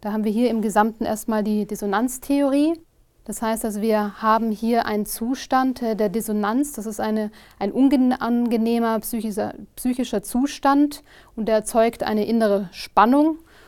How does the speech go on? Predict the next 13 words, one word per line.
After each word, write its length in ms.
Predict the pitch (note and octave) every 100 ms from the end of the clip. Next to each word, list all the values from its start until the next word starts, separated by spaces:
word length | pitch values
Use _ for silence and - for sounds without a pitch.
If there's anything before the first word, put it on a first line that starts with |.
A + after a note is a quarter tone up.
| - _ -
Und 560 | A#3+ A#3+ A#3+ - -
diese 380 | A3+ A#3+ B3 B3
Spannung 440 | - A3+ A#3 A3+
wird 160 | A3 G#3+
hervorgerufen, 840 | G#3+ - A3+ A#3 A#3 B3 - A3
wenn 120 | G#3+
eine 160 | G3+ G#3
Unvereinbarkeit 1600 | A3+ A#3 G#3 - - A3+ A3 - G3+ A3 A3 A3 - G#3+ G#3+ -
zwischen 540 | - - G#3 - G#3
zwei 260 | - G#3 G#3
kognitiven 560 | G#3 A3 G#3 G#3 G#3+
Elementen 480 | G3+ G3+ G#3+ G#3+ G3
besteht. 520 | F3+ - F3+ - -